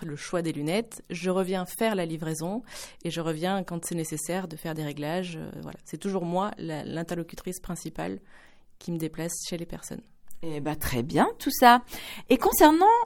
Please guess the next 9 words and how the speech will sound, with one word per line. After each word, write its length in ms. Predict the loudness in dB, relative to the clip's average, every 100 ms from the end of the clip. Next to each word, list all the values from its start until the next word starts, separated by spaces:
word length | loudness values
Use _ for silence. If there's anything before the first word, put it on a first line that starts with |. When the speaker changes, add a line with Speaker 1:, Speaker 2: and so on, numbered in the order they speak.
| -2 -4
Speaker 2:
ces 240 | 4 6
valeurs 600 | 12 12 12 12 12 8 0
qui 140 | -2
se 100 | 2
traduisent 560 | 6 6 6 6 6 4
concrètement 600 | 4 2 4 4 6 2 6
dans 160 | 4
votre 260 | 4 2 2
activité 600 | 2 0 -2 4 6 4